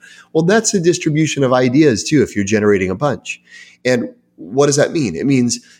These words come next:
that the vast majority, the middle of the bell curve is they're kinda average. Most of your ideas are pretty average. They're pretty pedestrian. On the right-hand side of the distribution, the, the kind of high variation outcome, every once in a while you get a really genius idea.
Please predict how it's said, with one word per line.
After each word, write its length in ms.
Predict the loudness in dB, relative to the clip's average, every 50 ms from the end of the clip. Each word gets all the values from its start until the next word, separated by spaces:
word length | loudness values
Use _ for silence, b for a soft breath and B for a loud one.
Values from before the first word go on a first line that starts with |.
| b -4
that 160 | -4 -2 0
the 80 | -2
vast 360 | -2 0 0 0 0 -2 -2 -4
majority, 420 | -4 0 2 2 2 2 0 0
the 100 | 0 0
middle 260 | 2 2 2 4 4
of 80 | 2 2
the 60 | 2
bell 180 | 2 2 0 0
curve 260 | 0 0 -2 0 0
is 140 | 0 -2 -2
they're 100 | -4 -4
kinda 300 | -2 -2 0 0 -2 -2
average. 580 | -2 -4 -4 -4 -4 -6 -6 -6 -12 -12 -6 -4
Most 180 | -4 -2 -2
of 40 | 0
your 100 | 0 0
ideas 220 | 0 0 0 0
are 80 | 0 -2
pretty 240 | -4 -2 -2 -2 0
average. 380 | 0 -2 -2 -4 -8 -10 -8
They're 100 | -10 -10
pretty 200 | -8 -6 -6 -6
pedestrian. 600 | -6 -4 -2 -2 -2 -4 -6 -10 -10 -12 -12 -12 -16 _ _ _ _ _ _ _ _ _ _ _ -2
On 160 | 0 2 2
the 80 | 2 2
right-hand 380 | 2 2 2 2 0 0 0
side 180 | 0 0 2 2
of 80 | 2
the 80 | 2 0
distribution, 800 | -4 -4 -6 -6 -6 -8 -6 -6 -6 -6 -6 -6 -6 -6 -8 -10 _ -10
the, 320 | -4 0 0 0 0 0
the 240 | -2 -2 -2 -4 -4
kind 180 | -6 -4 -2
of 120 | -2 -4 -4
high 340 | -8 -6 -2 0 0 0 2
variation 580 | 2 0 0 2 2 2 2 2 0 0 0
outcome, 520 | 0 -2 -4 -4 -6 -8 -6 -6 -8 -10 b b b b b b b
every 200 | b 0 0 2
once 220 | 0 0 0 -2 -2
in 40 | -4
a 40 |
while 80 | -2 -2
you 60 | -2
get 120 | -2 -2 -2
a 40 |
really 240 | 0 -2 0 -2 -2
genius 540 | -2 -2 -2 -2 -2 0 -2 -2 -4 -4 -4
idea. 500 | -6 -6 -6 -6 -6 -6 -6 -8 -10 -16